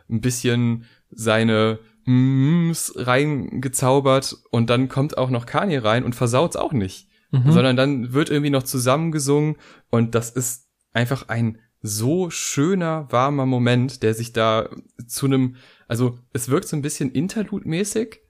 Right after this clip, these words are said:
Speaker 2: Ja.
Speaker 1: aber dann doch wie ein ganzer Track. Und das ist eine sehr geile Kombination, weil genauso muss es sich, finde ich, anfühlen für solche Momente, wo man wirklich einen ruhigen, privaten Track quasi hören möchte.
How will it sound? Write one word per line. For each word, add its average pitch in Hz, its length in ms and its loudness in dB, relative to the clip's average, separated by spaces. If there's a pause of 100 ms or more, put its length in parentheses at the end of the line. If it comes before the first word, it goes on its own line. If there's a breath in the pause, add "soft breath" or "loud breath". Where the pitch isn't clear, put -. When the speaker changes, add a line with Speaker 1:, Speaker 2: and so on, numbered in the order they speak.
(140)
Speaker 2:
Ja. 135 200 2
Speaker 1:
aber 135 180 2
dann 143 220 2
doch - 240 -2
wie 170 100 -2
ein 156 80 0
ganzer 151 320 0
Track. 143 360 -2 (260 loud breath)
Und 117 140 2
das 131 120 2
ist 139 160 -8
eine 135 80 2
sehr 131 240 2
geile 139 260 4
Kombination, 127 720 0
weil 110 360 2
genauso 151 760 0
muss 135 240 -2
es 139 120 -6
sich, 135 160 -2
finde 131 260 -2
ich, - 140 -6
anfühlen 127 520 2
für - 160 -4
solche 120 360 2
Momente, 120 440 0
wo 120 80 -2
man 113 160 -2
wirklich 120 260 -4
einen 113 180 0 (300 loud breath)
ruhigen, 147 600 0 (120)
privaten 131 580 0
Track 131 320 -2
quasi 101 420 -2
hören 101 300 2
möchte. 123 400 -2